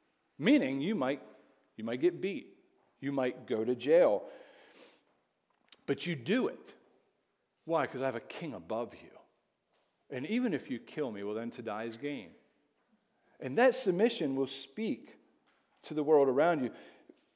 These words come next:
It's not just when it's affecting your perceived American freedom that we do this. No, it's, it's when the Word of God says this, you're saying to do something contrary to that,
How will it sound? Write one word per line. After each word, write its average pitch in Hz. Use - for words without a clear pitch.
It's 196
not 254
just 262
when 247
it's 233
affecting 254
your 226
perceived 208
American 202
freedom 208
that 123
we 110
do 117
this. 120
No, 220
it's, 185
it's 208
when 196
the 156
Word 214
of 208
God 214
says 135
this, -
you're 185
saying 208
to 170
do 175
something 196
contrary 185
to 156
that, 147